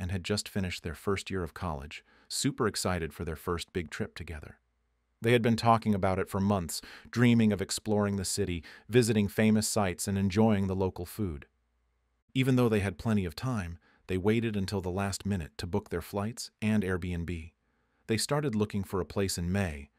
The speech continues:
which wasn't the best timing. They spent days scrolling through websites, but most places were either too expensive or too far from the city center.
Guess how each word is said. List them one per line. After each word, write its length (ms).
which 200
wasn't 300
the 60
best 280
timing. 360
They 100
spent 360
days 400
scrolling 420
through 160
websites, 560
but 120
most 280
places 400
were 120
either 200
too 200
expensive 640
or 120
too 220
far 260
from 160
the 80
city 240
center. 440